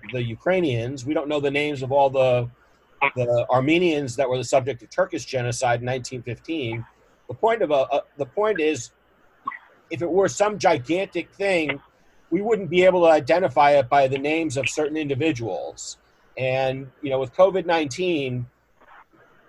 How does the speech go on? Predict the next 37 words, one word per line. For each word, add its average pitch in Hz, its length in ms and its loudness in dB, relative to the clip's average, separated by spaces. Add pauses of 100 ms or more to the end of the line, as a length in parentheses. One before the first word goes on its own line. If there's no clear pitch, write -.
(240)
there's 165 160 -2
just 208 200 -4
not 185 220 2
that 175 160 4
many, 160 320 0 (300)
there's 156 160 -6
just 190 180 -8
not 190 180 0
that 175 120 2
many 156 160 -2
people 160 380 -4
to, - 140 -10 (280)
dying 123 640 0 (840)
that 139 240 0
justify 139 640 2
what's 135 300 2
going 135 320 -2
on. 113 320 0 (480)
And 127 380 -4 (120)
if 127 160 -10
you 143 100 -6
look 175 280 2
un-, 170 200 0
if 131 120 -4
you 147 80 -4
really 202 260 0
look 151 160 -2
at 131 80 -6
the 131 80 -4
numbers, 131 460 -2
it's 123 200 -10
really 151 480 0 (380)
limited 165 480 -2
to, 139 400 -2 (720)
um, 120 500 -2 (880)
you 139 100 -8
know, 110 280 0